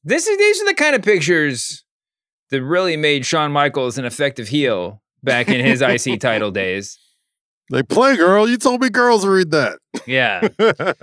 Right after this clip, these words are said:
Speaker 1: Uh, we have him, uh, in the shower with only the belt. We have him in bed with presumably his partner and the belt. Some,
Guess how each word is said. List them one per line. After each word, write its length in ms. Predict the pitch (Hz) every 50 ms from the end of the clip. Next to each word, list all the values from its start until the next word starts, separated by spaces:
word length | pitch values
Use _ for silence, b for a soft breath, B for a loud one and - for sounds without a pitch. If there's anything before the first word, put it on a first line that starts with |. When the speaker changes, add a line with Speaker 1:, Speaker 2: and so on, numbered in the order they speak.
| - 170 - -
Speaker 1:
Uh, 420 | - - 127 123 120 120 117 117 123
we 120 | 143 151
have 200 | 156 156 156 151
him, 280 | 151 147 143 139 135 131
uh, 380 | 123 117 113 110 110 110 104
in 120 | 85 123 123
the 60 | 107 95
shower 560 | - - 180 165 143 151 165 165 160 160 170
with 140 | 160 139 135
only 220 | 131 131 120 113
the 100 | 95 98 92
belt. 360 | - 160 160 160 156 127 92
We 80 | 101
have 160 | 101 104 101 98
him 100 | 104 98
in 140 | 98 98
bed 220 | 98 123 120 120 113
with 140 | 110 104 _
presumably 560 | - 113 107 98 120 117 113 107 104 107 98 85
his 280 | 87 82 82 - - _ _ _ _ _ _ _
partner 600 | - 123 127 135 135 143 139 135 131 131 127 123 _ _ -
and 220 | - 117 131 131 131
the 60 | 117
belt. 560 | 107 143 139 139 139 127 110 - - - - _ _ _ _ _ _ _ _ _ _ _ _ _ _ _ _ _ _ _ -
Some, 460 | - 101 90 85 78 80 82 90